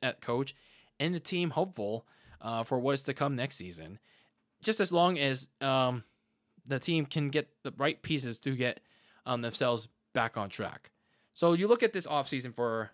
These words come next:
um, the Cardinals. They have around fifty-one million dollars to spend, so that's a good amount of money they, they can spend, uh, this offseason.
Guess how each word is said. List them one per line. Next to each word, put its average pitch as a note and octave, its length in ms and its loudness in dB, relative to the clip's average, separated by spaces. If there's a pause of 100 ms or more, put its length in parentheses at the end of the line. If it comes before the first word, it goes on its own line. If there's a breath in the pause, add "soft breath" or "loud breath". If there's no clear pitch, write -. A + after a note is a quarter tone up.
um, A2 300 -2
the G#2+ 100 -6
Cardinals. A2+ 540 0
They D3 120 -4
have F3+ 120 4
around D#3+ 320 2
fifty-one F3 400 2
million D#3 220 4
dollars B2 280 4
to A#2+ 60 -8
spend, A#2 340 -4
so F#3+ 100 0
that's B3+ 160 2
a C4 40 2
good A#3+ 140 6
amount A3+ 180 6
of G#3 60 6
money G#3+ 340 2 (460 soft breath)
they, F3 260 4 (100)
they E3 100 2
can E3 200 -2
spend, D#3 460 4 (340 soft breath)
uh, B2 260 2
this B2 220 -2
offseason. G2 720 -6